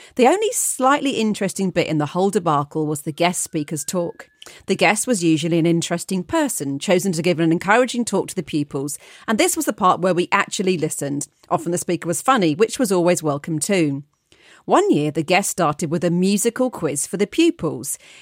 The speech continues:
He said, "If I give you the first words in a group's name, see if you can finish the name, E G, take, and you shout out, 'That.'" We're thinking nineties here. So he began the game. "Pet," he said. I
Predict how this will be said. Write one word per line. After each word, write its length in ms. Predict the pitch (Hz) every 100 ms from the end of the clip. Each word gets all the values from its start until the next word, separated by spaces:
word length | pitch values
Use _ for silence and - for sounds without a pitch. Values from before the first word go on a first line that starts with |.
| _
He 180 | 311 359
said, 380 | - 151 151 -
"If 140 | -
I 140 | 320 320
give 180 | 320
you 80 | 226
the 100 | 175
first 380 | 160 202 247 247
words 260 | 170 165 170
in 80 |
a 60 | 165
group's 400 | 151 180 185 -
name, 280 | 147 135 147
see 220 | - 214
if 120 | 233
you 60 | -
can 120 | 226
finish 300 | - 185 170
the 100 | 180
name, 320 | 147 120 127
E 200 | - 254
G, 240 | 214 165 147
take, 480 | - 330 320 - _ _ _
and 120 | 160
you 140 | 180 240
shout 340 | 247 226 220
out, 340 | 226 214 - 190
'That.'" 480 | 370 233 - - - _ _
We're 80 | 254
thinking 460 | 180 147 156 143
nineties 460 | 143 147 156 - -
here. 180 | - - _ _ _ -
So 120 | -
he 60 | 156
began 300 | 156 156 143
the 100 | 151
game. 360 | 180 160 143 - _
"Pet," 440 | - 403 - - -
he 140 | - 160
said. 400 | - 139 147 - _ _ _ _ _
I 380 | 240 160 139